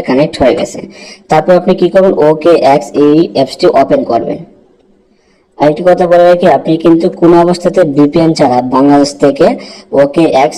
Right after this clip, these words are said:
ওয়ালেট অ্যাকাউন্ট খুলতে পারবেন না। তো আপনাকে must be যে কোনো একটি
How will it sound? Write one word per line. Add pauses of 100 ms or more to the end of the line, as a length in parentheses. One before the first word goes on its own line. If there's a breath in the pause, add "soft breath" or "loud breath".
ওয়ালেট
অ্যাকাউন্ট
খুলতে (100)
পারবেন
না। (260)
তো
আপনাকে (120)
must
be (160)
যে
কোনো
একটি